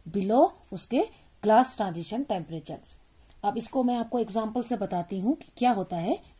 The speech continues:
glass transition temperature। ये देखिए example में तो ये phosphorus का polymer दिखाया है एक, तो ये phosphorus का polymer अगर हम देखें तो यहाँ पर आप देख सकते हैं ये polymer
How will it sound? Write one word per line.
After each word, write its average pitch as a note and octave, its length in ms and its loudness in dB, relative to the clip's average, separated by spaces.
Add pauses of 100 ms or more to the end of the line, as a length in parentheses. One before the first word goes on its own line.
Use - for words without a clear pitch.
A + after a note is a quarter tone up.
glass F#3+ 360 2
transition F3 460 -2
temperature। - 560 -8 (1500)
ये C#4+ 200 2
देखिए B3+ 320 4
example A#3+ 640 4
में D4 120 6
तो D4 120 4
ये C#4 140 6
phosphorus C4+ 540 4
का - 120 -2
polymer A3 420 2
दिखाया F#3+ 300 -2
है F#3+ 220 0
एक, D#4+ 200 0 (400)
तो - 80 -8
ये C4+ 160 4
phosphorus D4+ 520 6
का D#4+ 100 0
polymer C#4 460 6
अगर B3+ 180 4
हम B3 120 4
देखें G3+ 360 2 (520)
तो D#4 320 6 (160)
यहाँ C4 340 4
पर D#4 180 6
आप C#4+ 180 6
देख B3 180 6
सकते A3+ 400 0
हैं A#3+ 160 4
ये C4 160 2
polymer G#3+ 680 2